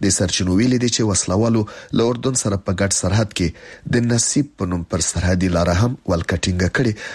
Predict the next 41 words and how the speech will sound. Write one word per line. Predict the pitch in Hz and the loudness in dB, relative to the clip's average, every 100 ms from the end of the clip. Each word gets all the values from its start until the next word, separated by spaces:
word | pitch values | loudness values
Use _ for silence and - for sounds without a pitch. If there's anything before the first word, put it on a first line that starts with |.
| - | -2
او | 117 127 | 0 2
د | 139 | 2
دوی | 135 104 | 0 0
په | 90 | -2
وینا، | 92 95 - | 0 -2 0
په | 95 | 0
دې | 123 | 2
ځای | 120 120 | 2 0
کې | 120 98 | -2 -2
مسافر | - 85 - 95 | 0 -2 0 0
وړونکي | 104 101 - 82 | 0 0 -2 0
بسونه | 87 - 135 131 110 | 0 2 0 0 0
او | 104 | 0
بار | 107 110 | 2 2
وړونکي | 120 113 120 117 | 2 0 0 0
موټر | 113 123 123 - - - 113 | 2 0 -2 -12 -16 -4 0
ځای | 120 113 | 0 0
پر | 82 85 | -4 0
ځای | 95 98 - | 2 0 0
ولاړ | 98 104 92 92 | 0 2 2 0
دي. | 104 104 - _ _ _ _ - - | 0 -2 -10 _ _ _ _ -16 -4
د | 98 - | -2 0
سوریې | 101 92 95 85 | 0 2 0 0
د | 80 | -2
حکومت | 82 101 92 - | -2 -2 -2 -2
وسلوال | 85 - 92 104 95 | -2 2 2 2 0
مخالفین | 85 85 90 - 113 85 | -2 0 0 0 -2 -2
د | - - 113 113 | -10 -6 -2 0
جګړې | 123 131 135 113 | 0 0 0 0
د | 110 | 0
لومړۍ | 107 120 117 | 2 0 0
کرښې | 123 117 113 - | 0 0 0 2
په | 98 | 0
اوږدو | 95 120 113 | 2 0 0
کې | 104 - - - 123 | -2 -2 -14 -6 -2
له | 127 | 0
څو | - 120 131 | 0 0 0
کلنې | 131 131 123 | 2 0 0
خاموشۍ | 98 110 - 123 127 | 0 0 2 2 2
وروسته | 135 - 85 - - - 101 127 | 2 0 -4 -6 -14 -8 0 0
ناڅاپه | 127 113 101 - | 0 0 -2 0